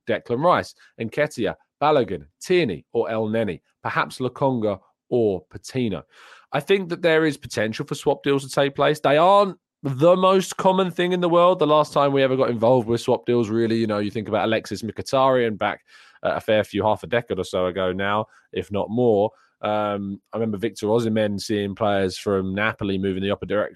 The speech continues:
opposite direction to Lille when he moved, but there's been, I think, alleged investigations going on around that transfer. It's not massively common, but who knows? Maybe it's something that can still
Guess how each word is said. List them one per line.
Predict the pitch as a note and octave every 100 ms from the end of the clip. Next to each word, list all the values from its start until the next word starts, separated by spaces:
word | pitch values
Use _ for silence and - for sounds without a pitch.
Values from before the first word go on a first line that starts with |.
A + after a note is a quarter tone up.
| -
opposite | G#2+ - G2+
direction | G#2 D#2+ F#2+
to | E2+
Lille | F#2 G#2 F#2+
when | F#2
he | F#2
moved, | F#2 G2 F#2
but | -
there's | F2+ -
been, | A#2 F#2 E2+
I |
think, | F2+ G2 -
alleged | F#2+ F#2+ F2
investigations | F2+ F#2+ - F2+ G#2 A2 E2+
going | E2 E2+ E2+
on | F2
around | F2 F2 E2+
that | E2+
transfer. | - F#2 F2+ G#2 G#2+ _ - - -
It's | D3 C#3
not | D3+ E3
massively | B2 B2+ D3 A#2+ G#2
common, | - A2+ C3+
but | C#3 C#3+
who | G3+
knows? | A#3 C3+ E2 - -
Maybe | A#2+ C3 B2 A#2+
it's | -
something | A#2 G2+ G#2
that | G2 -
can | - G2+
still | - A#2 A2 F#2+